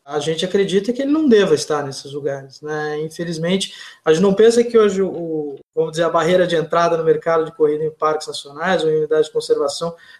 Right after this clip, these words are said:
deva ser o dinheiro ou o tamanho das organizações. Muito pelo contrário, a gente, a, nós vemos como barreira de entrada e acreditamos que a barreira de entrada deva ser a capacidade de, ambiental, a capacidade de sustentabilidade dessas empresas, em,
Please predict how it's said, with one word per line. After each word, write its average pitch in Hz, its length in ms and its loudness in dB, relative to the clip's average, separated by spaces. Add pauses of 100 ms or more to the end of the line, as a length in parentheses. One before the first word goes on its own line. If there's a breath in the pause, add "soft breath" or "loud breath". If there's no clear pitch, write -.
deva 151 240 4
ser - 140 0
o 151 80 2
dinheiro 143 680 0
ou 147 40 4
o 147 40 -2
tamanho 151 280 -2
das 151 140 2
organizações. 147 1040 -4
Muito 220 260 -6
pelo 285 140 -6
contrário, 180 540 0
a - 20 -10
gente, 165 420 -8 (400 soft breath)
a, 143 240 -4
nós 156 300 0
vemos 226 340 4
como 190 260 -2
barreira 160 360 4
de 156 80 0
entrada 156 360 0
e 160 40 4
acreditamos 165 540 -2
que 233 260 2
a 254 80 0
barreira 170 360 2
de 151 100 0
entrada 165 360 0
deva 196 220 2
ser 202 160 -2
a 202 60 -6
capacidade 196 760 -2
de, 214 360 -4 (320 soft breath)
ambiental, 180 600 4
a 156 60 2
capacidade 160 520 0
de - 60 -8
sustentabilidade 202 1040 -2
dessas 151 280 -2
empresas, 139 440 -10
em, 143 200 -14